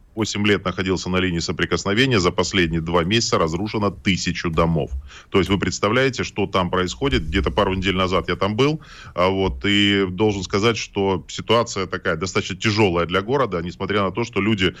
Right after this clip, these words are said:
относятся достаточно философски. Но когда каждый божий день прилетает ствольная артиллерия,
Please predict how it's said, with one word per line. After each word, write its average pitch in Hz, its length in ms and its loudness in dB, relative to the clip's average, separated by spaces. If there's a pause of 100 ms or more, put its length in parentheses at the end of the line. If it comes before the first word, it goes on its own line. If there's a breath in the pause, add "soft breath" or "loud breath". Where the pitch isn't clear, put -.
(140 loud breath)
относятся 98 540 0
достаточно 87 520 0
философски. - 680 0 (220 loud breath)
Но 101 140 2
когда 104 260 2
каждый 95 360 -2
божий 95 320 -4
день 92 220 -2
прилетает 92 560 0
ствольная 90 420 0
артиллерия, 107 580 0